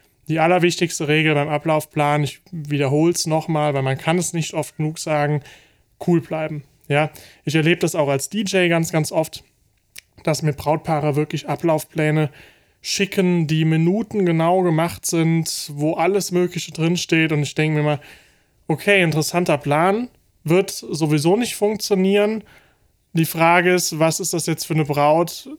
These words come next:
wenn die alles minutengenau durchbleibt? Ist die unentspannt, wenn irgendwas nicht richtig läuft,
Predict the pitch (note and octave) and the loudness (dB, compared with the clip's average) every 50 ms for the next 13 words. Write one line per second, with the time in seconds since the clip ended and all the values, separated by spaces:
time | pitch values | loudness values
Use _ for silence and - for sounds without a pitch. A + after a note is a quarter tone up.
0 | _ _ _ _ _ - F4+ D#4+ F3+ D3+ D3+ D3+ D#3 D#3 D3+ D3+ D#3+ D3 - E3 | _ _ _ _ _ -16 -8 -2 0 0 2 2 2 2 2 2 2 0 -2 -2
1 | D3+ D3+ D#3+ F3 - D3+ C#3+ C#3 C#3+ C#3 C3+ C3+ D3 D3 C#3+ C#3+ - - D3+ C3+ | 0 0 -2 -2 -4 -4 -2 0 0 0 0 2 0 0 0 -2 -4 -6 -4 -4
2 | B2 - - C#3+ - - D#3+ D3+ D3 D3+ - - - F#3 G3 A3 A3+ G#3+ - - | -4 -6 -8 -10 -10 -4 -2 0 0 0 -2 -2 0 0 2 2 0 -2 -4 -6
3 | - - G3 F#3+ G3+ G#3 G3 F#3+ F#3+ F#3 F3+ F3 F3+ F3+ E3+ F3 E3 - F#3 E3+ | 0 2 2 2 2 0 0 0 0 2 2 2 2 2 2 0 -2 -2 -4 -4
4 | E3 E3+ E3+ D#3 - D#3+ - - D#3 D3 D3+ D3+ - - - | -2 -2 -4 -4 -4 -6 -2 0 0 2 2 2 0 -4 -8